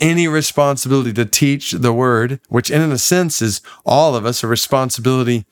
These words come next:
to pass on the word to others, a mom or a dad, or, uh, well, just any of us. We have the word of God given to us to spread it to others. So let's be faithful to spread it,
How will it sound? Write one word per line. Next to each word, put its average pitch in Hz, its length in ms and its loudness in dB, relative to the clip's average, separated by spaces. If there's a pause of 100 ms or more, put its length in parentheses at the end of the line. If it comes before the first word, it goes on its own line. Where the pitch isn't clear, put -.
(200)
to 127 100 2
pass 135 440 -2
on 131 200 2
the 123 100 2
word 123 340 2
to - 160 -2
others, 131 440 0
a 92 80 -6 (180)
mom 135 460 2
or 104 100 -4
a 107 60 -6
dad, 135 520 2
or, 101 200 -4 (240)
uh, 90 340 -2 (200)
well, 135 100 0
just 143 280 -2
any 165 280 2
of 107 120 -2
us. 90 380 -4 (400)
We 123 140 2
have 147 340 0 (100)
the 127 200 0
word 143 260 2
of 143 140 -4
God 151 260 2
given 160 300 0
to 143 180 2
us 135 320 -2 (100)
to 135 140 2
spread 147 500 0
it 160 160 -6
to 151 100 0
others. 139 520 0 (220)
So - 260 2
let's 147 320 0
be 160 160 2
faithful 156 680 -2
to 131 80 0
spread 147 400 2
it, 127 160 -6